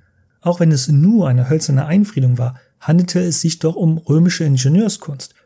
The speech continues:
über die wir hier sprechen. Mächtig genug, um die Stadt während des Aufstands der Bataver sicher zu halten, wie wir aus der letzten Folge ja auch gelernt haben. Denkt daran, dass die Römer Meister bei Befestigung waren. Caesar und seine Armee hätten den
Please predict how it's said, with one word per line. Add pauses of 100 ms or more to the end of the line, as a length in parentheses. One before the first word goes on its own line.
(160)
über
die
wir
hier
sprechen. (640)
Mächtig
genug,
um
die
Stadt
während
des
Aufstands
der
Bataver
sicher
zu
halten,
wie
wir
aus
der
letzten
Folge
ja
auch
gelernt
haben. (1600)
Denkt
daran, (160)
dass
die
Römer
Meister
bei
Befestigung
waren. (540)
Caesar
und
seine
Armee
hätten
den